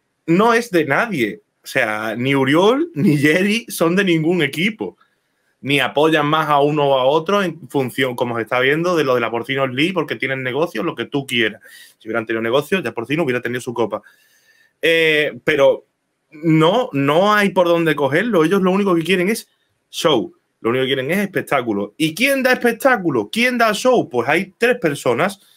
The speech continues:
Sammy Rivera, porque tiene una comunidad impresionante. Juan Guarnizo, porque tiene una comunidad impresionante. E Ibai, porque tiene una comunidad impresionante. Y de ahí,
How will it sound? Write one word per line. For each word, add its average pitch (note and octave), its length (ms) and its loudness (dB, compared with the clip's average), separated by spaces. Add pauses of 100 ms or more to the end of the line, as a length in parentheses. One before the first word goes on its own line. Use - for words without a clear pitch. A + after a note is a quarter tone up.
(140)
Sammy C3+ 300 0
Rivera, F#3+ 360 2
porque G#2 200 -4
tiene A2 140 -4
una A2+ 60 -2
comunidad B2 260 0
impresionante. B3 720 0 (340)
Juan A3+ 220 4
Guarnizo, G#3+ 360 0
porque A#2 160 -8
tiene E3+ 160 -2
una C#3 100 -4
comunidad C3 280 -2
impresionante. G3+ 720 -2 (200)
E E3+ 80 2
Ibai, G#3 380 2 (160)
porque A#2 160 -4
tiene E3 100 0
una F#3 80 0
comunidad E3 560 -2
impresionante. F3+ 800 -2 (420)
Y C3+ 140 -4
de C#3 120 4
ahí, C4 380 2